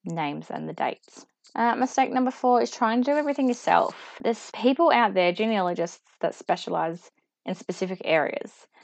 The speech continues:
So don't try and do it yourself. If it's too hard, you come up to this brick wall again and again and again, put your hand up. Go and find someone that's willing to give you a helping hand.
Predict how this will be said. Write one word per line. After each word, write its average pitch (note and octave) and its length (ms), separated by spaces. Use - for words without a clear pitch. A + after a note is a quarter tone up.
So - 140
don't G#3+ 680
try F#3+ 420
and G3 140
do F#3 100
it E3 60
yourself. - 400
If G3+ 140
it's G#3+ 300
too A#3+ 220
hard, G#3 220
you G3 80
come - 180
up G3+ 120
to A3 80
this G#3 120
brick F#3+ 240
wall F3 180
again F3 360
and F3+ 120
again F3 280
and F3 80
again, E3 380
put D4 260
your F#4+ 100
hand A3+ 340
up. D3 220
Go A3 180
and E4 100
find C4 260
someone G3+ 300
that's - 220
willing F3+ 360
to - 120
give F#3+ 140
you F3+ 80
a F3+ 40
helping E3 340
hand. C#3+ 380